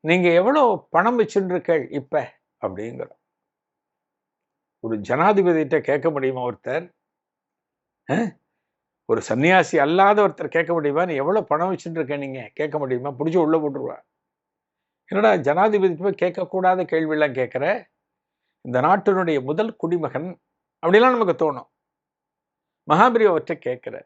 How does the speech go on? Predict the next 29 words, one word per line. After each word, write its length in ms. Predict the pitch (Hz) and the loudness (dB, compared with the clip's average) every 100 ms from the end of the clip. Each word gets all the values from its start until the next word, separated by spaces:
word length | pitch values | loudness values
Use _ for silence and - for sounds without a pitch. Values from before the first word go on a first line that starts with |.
| _ _ _ _ _ _ _ _ _ _ _ _ _ _ _ | _ _ _ _ _ _ _ _ _ _ _ _ _ _ _
அவர் 160 | - 127 | -2 2
என்ன 120 | 208 | 4
பண்றார்? 240 | 226 196 | 4 4
நீலம் 300 | 147 180 208 - | 4 2 2 0
சஞ்சீவ 320 | 143 156 165 | 0 2 2
ரெட்டி 400 | 143 117 110 117 | 0 -2 -2 0
உடனே 340 | 139 143 190 | 0 2 2
தன்னோட 320 | 226 185 160 160 - | 2 2 2 2 2
பர்ஸ் 240 | 151 - | 2 2
எடுக்கிறாராம். 640 | 262 240 135 120 110 107 _ _ _ _ _ _ _ _ _ _ | 2 2 -2 -4 -6 -12 _ _ _ _ _ _ _ _ _ _
ஒரு 100 | 123 | 0
பர்ஸ் 220 | 156 190 | 2 4
வச்சுட்டு 260 | 277 247 214 | 2 2 0
இருக்கார். 380 | 180 151 127 _ _ _ _ _ _ _ _ _ | -2 -6 -8 _ _ _ _ _ _ _ _ _
அந்த 300 | - 143 139 - | -6 0 0 2
பர்ஸ் 240 | 208 240 | 2 2
எடுத்து 440 | - 226 190 - 220 | 2 2 2 -2 0
இந்த 160 | 180 151 | 0 -4
பணத்தை 400 | 170 214 233 190 | -4 -4 -2 -2
எண்ணி 140 | 175 | -2
பார்த்துட்டு, 480 | 165 156 147 - 139 110 156 233 _ _ - | -2 -2 -4 -6 -4 -2 -4 -6 _ _ -12
"நான் 400 | 131 127 127 120 | -6 -4 -4 -4
ரெண்டாயிரம் 400 | 117 180 262 233 | -4 0 2 4
ரூபா 160 | 202 | 2
பணம் 300 | 214 156 156 | 2 0 -2
வச்சுட்டு 140 | 123 123 | -6 -10
இருக்கேன் 300 | 113 - 113 | -12 -14 -16
இப்ப" 380 | 104 - 104 - _ _ _ _ _ _ _ _ - | -16 -16 -16 -18 _ _ _ _ _ _ _ _ -10
அப்படிங்கிறார். 540 | 95 98 117 117 95 | -6 -4 -4 -6 -12